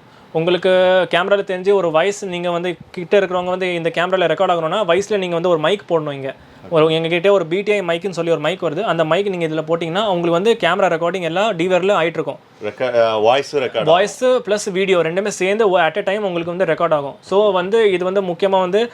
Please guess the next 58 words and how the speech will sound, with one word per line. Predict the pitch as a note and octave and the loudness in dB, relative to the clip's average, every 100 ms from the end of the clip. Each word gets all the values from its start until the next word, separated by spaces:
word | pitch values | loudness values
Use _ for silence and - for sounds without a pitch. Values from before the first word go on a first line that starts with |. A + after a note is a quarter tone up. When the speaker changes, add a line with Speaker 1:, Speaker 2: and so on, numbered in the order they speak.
| - - | -16 -2
Speaker 1:
நிறைய | D#3 F3 G3+ | 0 2 2
பேர் | F#3 | 2
வந்து | G3+ | 0
மிஸ்யூஸ் | F3 D#3+ G#3+ - | -4 -6 -6 -4
பண்றாங்கனால | F3 F3 E3+ | -2 0 2
நான் | F#3 | 0
வந்து | E3+ E3 F3 | -2 -2 2
யாரும் | D#3 F#3 | 2 2
கொடுக்கறதில்ல. | E3 F3 D#3 D#3 B3+ - - | -4 -2 -2 -2 -4 -8 -12
இது | D#3+ | -4
கொடுக்கும்போது | D#3+ G3+ A#3+ G#3+ G3+ | 2 4 4 2 0
கூட | G3+ A3 | 0 0
நாங்க | G3+ F#3 | 0 0
வந்து | F#3+ | 2
ஒரு | G#3 E3+ | 2 2
ப்ரூஃப் | F#3+ A#3 A3 | -2 -2 0
மாதிரி | F#3+ F#3 | 2 2
வாங்கிட்டு | F3 F3 | 0 0
தான், | G3 | -2
நம்ம | G3+ E3 | -2 -2
வந்து | E3 E3+ | 0 2
ஒரு | D#3+ | 4
ஆதார் | E3 F#3+ | 4 2
கார்டு | E3+ F3 | 0 -2
இல்ல | F3 E3 | -2 -6
பான் | D#3+ E3 | -6 -6
கார்டு | F3 D#3+ F3+ | -6 -6 -6
ப்ரூஃப் | |
வாங்கிட்டு | E3 D#3 E3+ | -2 -2 -2
தான் | F#3+ | -2
நம்ம | D#3+ | -2
வந்து | D#3+ D#3+ | -2 -2
மெட்டீரியல் | C#3+ E3+ | -4 -4
கொடுப்போம். | D#3 D3 C#3 | -2 -2 -4
Speaker 2:
சூப்பர், | - - F#2 | -8 -12 -10
சூப்பர், | F2 - | -8 0
Speaker 1:
எல்லாருக்குமே | E3 F3 F3+ F#3 | 4 4 2 0
Speaker 2:
சூப்பர். | E3+ | 2
Speaker 1:
நம்ம | D#3 D3+ | 2 0
வந்து | D#3+ | -2
இது | F#3 | -2
கொடுக்கறதில்ல. | D#3+ E3 E3 C#3+ C3+ - | 0 0 0 0 -6 -8
Speaker 2:
ஓகே, | - | -8
இப்போ | G#2+ A2+ | -8 -6
இது | A2 C3 | -4 -4
மட்டும்னா | C3+ C3 | -4 -4
எவ்வளவு | D3+ D3 B2 A#2 | -2 0 0 -2
பிரைஸ் | G2+ F#2+ F#2+ | -4 -6 -6
வருது? | F2 G#2 C3+ - | -8 -8 -14 -2
Speaker 1:
இது | E3 F#3+ | 2 4
மட்டுமே | G3+ F#3+ A#3 A#3+ | 2 2 2 4
உங்களுக்கு | A#3+ G#3 G3+ F#3+ | 4 4 4 2
வந்து | G#3 | 2
ஒரு | G#3+ F#3 | 0 2
தௌசண்ட் | F#3 G3 G#3 | -2 -2 -4
ஃபைவ் | F3 F3 | -2 -2
ஹண்ட்ரட் | F#3 F3 | 0 2
வரும். | D3+ | 0